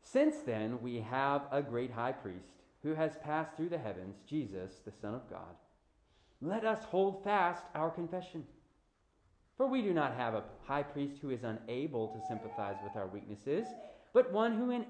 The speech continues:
every respect has been tempted as we are, yet without sin. Let us then, with confidence, draw near to the throne of grace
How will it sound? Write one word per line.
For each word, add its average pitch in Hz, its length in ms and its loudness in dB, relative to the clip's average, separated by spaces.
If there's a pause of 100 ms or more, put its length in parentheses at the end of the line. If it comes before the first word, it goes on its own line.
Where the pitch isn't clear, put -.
every 233 280 -4
respect 233 560 -4
has 196 240 0
been 208 240 0
tempted 277 560 0
as 180 260 4
we 233 260 0
are, 135 540 6
yet 185 400 2 (720)
without 185 520 -2
sin. 165 300 -6 (1400)
Let 226 260 8
us 285 220 8
then, 117 280 0 (440)
with 214 360 8
confidence, 247 760 4 (500)
draw 214 400 8
near 233 460 4
to 160 120 -2
the 156 120 0
throne 160 260 0
of 156 140 -4
grace 180 440 -6